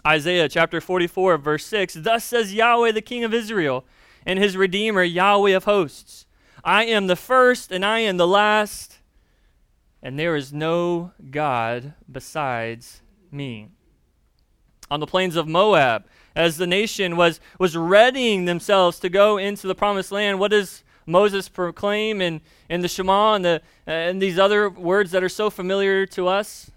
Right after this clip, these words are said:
It's this, Deuteronomy six four, "Hear, O Israel, Yahweh is our God,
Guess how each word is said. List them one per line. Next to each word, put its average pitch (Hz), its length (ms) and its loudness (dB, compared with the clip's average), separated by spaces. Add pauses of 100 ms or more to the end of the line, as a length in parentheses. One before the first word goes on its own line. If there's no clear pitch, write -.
It's - 120 -20
this, 156 340 -4
Deuteronomy 165 500 -4
six - 400 -12
four, 151 300 0
"Hear, 214 420 0
O 165 120 2
Israel, 175 640 0 (840)
Yahweh 180 360 2
is 170 200 -2
our 165 140 0
God, 117 480 -2